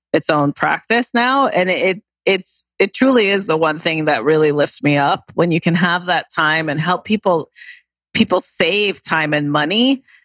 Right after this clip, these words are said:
lear-, based on your lessons learned, but also do it in an authentic way that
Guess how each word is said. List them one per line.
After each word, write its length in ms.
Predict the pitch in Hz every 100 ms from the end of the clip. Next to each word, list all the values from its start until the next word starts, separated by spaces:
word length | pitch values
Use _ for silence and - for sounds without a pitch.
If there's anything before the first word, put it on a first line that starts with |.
| -
lear-, 460 | 175 - 175 185 165
based 380 | 185 190 180 180
on 160 | 165
your 160 | 170 170
lessons 440 | 175 175 175 165
learned, 340 | 170 160 180 202
but 120 | 214
also 340 | 214 294 370
do 200 | 269 240
it 80 | 226
in 160 | 190 165
an 60 | 160
authentic 600 | 175 - 190 185 175 -
way 580 | 165 151 151 151 160 175
that 320 | 180 170 151